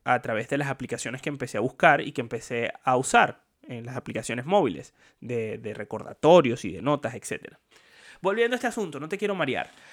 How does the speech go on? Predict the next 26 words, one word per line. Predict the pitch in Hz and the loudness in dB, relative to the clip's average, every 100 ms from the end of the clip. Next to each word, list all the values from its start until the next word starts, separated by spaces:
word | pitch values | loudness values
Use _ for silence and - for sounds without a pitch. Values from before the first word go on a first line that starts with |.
| - - - _ - | -20 -20 -20 _ 4
A | 185 180 | 4 6
Carolina | 208 220 240 240 | 4 4 0 -2
le | 208 | -2
propuse | - 160 160 180 | -4 -4 -4 -4
gamificar | 196 175 147 139 | -6 -6 -4 -2
un | 143 | -2
poco | 160 160 | -2 -2
el | 165 | -2
proceso | 170 - 131 131 | -6 -6 -6 -6
y | 120 | -8
dije, | 131 | -4
"¿Sabes | 170 180 | -2 -2
qué? | - 220 | 0 0
Vamos | 143 135 | 0 -4
a | |
hacerlo | 143 123 131 | -6 -4 -2
de | 135 | 0
otra | 139 151 | 0 -2
manera". | 202 254 107 - _ _ _ _ _ _ _ _ - | 2 2 0 -8 _ _ _ _ _ _ _ _ 0
Probablemente | 185 185 208 196 185 196 | 6 6 4 0 -2 -2
a | |
ti | 185 139 | -2 -4
se | 165 | -4
te | 160 | -4
haga | 117 131 | -2 0
difícil, | 131 - 127 - 160 160 | -2 -4 -4 -4 -6 -10